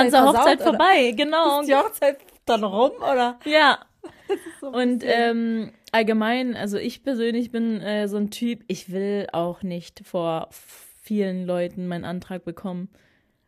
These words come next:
Speaker 1: Also,
Speaker 2: Ja.
Speaker 1: das, das sind ja hundert Gäste und vor den ganzen Leuten kriegst du einen Antrag und alle,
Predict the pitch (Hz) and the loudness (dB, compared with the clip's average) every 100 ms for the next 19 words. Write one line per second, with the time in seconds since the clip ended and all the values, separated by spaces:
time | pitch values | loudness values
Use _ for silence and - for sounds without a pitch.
0 | - 202 196 190 185 - _ _ _ 202 | -4 -2 0 2 0 -2 _ _ _ -12
1 | 160 143 _ 220 214 214 226 233 202 214 | -12 -14 _ -2 -2 -2 -2 0 0 0
2 | 247 254 - 208 233 - 190 233 285 _ | 0 -2 -2 -6 -6 -6 -4 -4 -8 _
3 | _ _ _ _ _ _ _ - 233 214 | _ _ _ _ _ _ _ -6 -6 -2
4 | 240 202 233 254 254 247 233 226 226 226 | -2 0 -2 -2 -4 -4 -2 -2 -2 -4
5 | 220 226 220 - 220 247 226 208 220 214 | -6 -8 -10 -8 -6 -6 -4 -6 -6 -8
6 | - 233 262 254 233 - | -6 -6 -4 -4 -4 -6